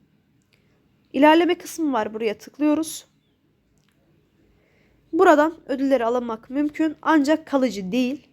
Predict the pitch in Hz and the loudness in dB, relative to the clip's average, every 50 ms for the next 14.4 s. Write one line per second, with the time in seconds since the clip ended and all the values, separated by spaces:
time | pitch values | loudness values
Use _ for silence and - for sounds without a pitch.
0 | _ _ - 208 190 196 196 196 208 247 320 - - - - _ _ _ _ _ | _ _ -8 -6 -6 -4 -6 -4 -4 -6 -6 -8 -10 -14 -18 _ _ _ _ _
1 | _ _ _ _ _ _ _ _ - - _ _ _ - 247 240 311 330 285 220 | _ _ _ _ _ _ _ _ -20 -20 _ _ _ -4 2 4 6 6 6 4
2 | 254 220 208 208 214 _ 208 185 185 - 240 269 - _ - 302 285 262 220 220 | 0 -4 -4 -8 -10 _ -10 -10 -8 -10 -12 -14 -14 _ -4 -4 -4 -4 -4 -6
3 | 185 180 156 165 - - - 269 285 285 - - 311 - - - - 226 202 185 | -8 -8 -10 -12 -12 -8 -6 -4 -6 -6 -4 -6 -6 -6 -6 -8 -10 -8 -8 -8
4 | 185 185 _ - 185 180 190 190 - 262 302 - - - - _ _ _ _ _ | -10 -12 _ -8 -6 -6 -6 -6 -6 -6 -8 -8 -10 -16 -20 _ _ _ _ _
5 | _ - 330 - - - - 247 214 190 202 - _ - 214 202 196 202 196 - | _ -2 -2 -2 0 -4 -6 -6 -6 -6 -10 -14 _ -8 -4 -4 -4 -4 -4 -6
6 | - 302 - - - - - _ _ _ _ _ _ _ _ _ _ - 196 214 | -10 -12 -12 -14 -20 -20 -20 _ _ _ _ _ _ _ _ _ _ -10 -6 -4
7 | 196 180 226 285 339 - - _ _ _ _ _ - - - _ _ _ _ _ | 2 4 4 2 2 -2 -8 _ _ _ _ _ -20 -20 -20 _ _ _ _ _
8 | _ _ _ _ 277 302 370 381 359 311 320 302 - - 349 381 370 - - 247 | _ _ _ _ 2 4 4 4 4 2 0 0 0 0 -2 -2 -2 0 0 0
9 | 233 202 240 269 302 294 254 247 240 240 262 320 320 - _ _ _ _ _ 233 | 0 2 4 4 4 2 0 -2 -4 -4 -4 -4 -6 -12 _ _ _ _ _ -6
10 | 226 254 247 233 262 277 277 277 320 339 - 254 226 220 214 202 196 196 190 196 | -4 -4 -2 0 2 4 4 4 4 2 0 -2 -2 -2 -4 -6 -8 -10 -12 -14
11 | - _ _ _ _ _ _ - 220 226 - _ _ _ 247 226 226 226 226 233 | -18 _ _ _ _ _ _ -14 -14 -14 -14 _ _ _ -12 -10 -8 -6 -4 -2
12 | 254 262 254 208 196 - - 220 214 220 226 233 208 240 226 208 208 226 311 311 | -2 0 -2 -2 -4 -4 -2 2 2 4 2 2 0 -2 -6 -6 -6 -6 -6 -8
13 | - - 247 247 247 233 247 220 233 269 339 330 - 220 220 214 202 190 190 190 | -6 -4 -2 -2 0 0 0 0 0 0 -2 -2 -2 0 0 0 0 -2 -8 -12
14 | - - - _ _ - - _ | -14 -16 -18 _ _ -20 -20 _